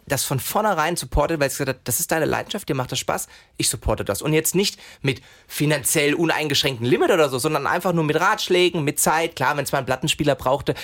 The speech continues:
hat sie mir dann einen Gebrauchten gekauft, ne? Dass ich erstmal üben konnte, ob's dann wirklich meine Leidenschaft ist.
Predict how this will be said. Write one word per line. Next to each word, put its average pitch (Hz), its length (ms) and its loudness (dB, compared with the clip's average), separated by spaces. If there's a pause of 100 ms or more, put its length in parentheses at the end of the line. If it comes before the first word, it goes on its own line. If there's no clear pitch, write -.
(120)
hat 135 160 -4
sie - 80 -4
mir 139 80 2
dann 139 140 2
einen 135 80 0
Gebrauchten 151 440 2
gekauft, 165 520 0
ne? 180 180 2 (160)
Dass 147 220 0
ich 135 120 -2
erstmal 131 260 0
üben 208 200 0
konnte, 180 300 2
ob's 120 140 0
dann 131 160 0
wirklich 185 260 2
meine 160 180 2
Leidenschaft 143 520 0
ist. 147 200 -2